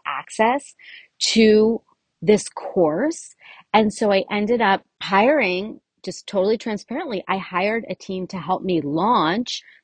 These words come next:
this course again, to do a relaunch. And it ended up being really, really, really cool because I got to make a whole free six-part video series that was a lead in to the course itself.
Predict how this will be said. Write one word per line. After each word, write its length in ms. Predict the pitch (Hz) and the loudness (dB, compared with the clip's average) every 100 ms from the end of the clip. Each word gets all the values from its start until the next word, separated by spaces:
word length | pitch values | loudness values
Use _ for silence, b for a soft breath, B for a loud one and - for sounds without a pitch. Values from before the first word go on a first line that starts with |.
| - | -6
this 180 | 202 - | -6 -6
course 600 | - 247 349 - - - | 0 2 4 2 -2 -10
again, 440 | 202 175 254 359 180 | -8 -6 -4 -2 -4
to 120 | 190 | -6
do 200 | 185 185 | -4 -2
a 120 | 185 | -2
relaunch. 640 | 180 262 277 151 127 - - B B B B - | -4 -4 -4 -4 -8 -14 -16 B B B B -2
And 260 | 233 233 | 0 0
it 100 | 240 | -2
ended 240 | - 262 370 | -2 -2 -2
up 100 | 427 | 0
being 320 | 269 240 185 | 2 2 2
really, 440 | 180 202 208 208 - | 2 4 4 2 0
really, 440 | - 156 190 180 175 | -8 -4 0 2 2
really 300 | 160 170 170 | 4 2 0
cool 300 | - 165 156 | -2 -2 0
because 500 | 151 156 165 143 147 - b b _ - | 0 -4 -2 -4 -4 -8 b b _ 2
I 140 | 196 | 2
got 280 | 185 214 - | 4 0 0
to 100 | 233 | -2
make 240 | 196 170 - | -2 -2 -4
a 60 | |
whole 500 | 180 - 185 175 175 | -10 -4 0 4 2
free 460 | 170 - 175 165 160 | 0 -4 0 2 2
six-part 600 | 160 170 - - 170 151 | -2 -6 -8 -6 -6 -4
video 320 | 139 147 160 | -2 0 0
series 640 | 202 - 262 269 294 311 - B B B | 0 2 2 4 2 -2 -6 B B B
that 320 | 165 156 196 | 0 4 4
was 280 | 190 208 185 _ _ _ | 6 4 4 _ _ _
a 120 | 202 | 2
lead 440 | 180 175 226 277 262 | 2 2 4 4 4
in 300 | 180 170 170 | 2 0 -2
to 180 | - | -4
the 80 | 175 | -4
course 440 | - - 196 175 - | -6 -2 -2 -2 -6
itself. 560 | 143 - 175 104 - | -10 -2 -2 -2 -8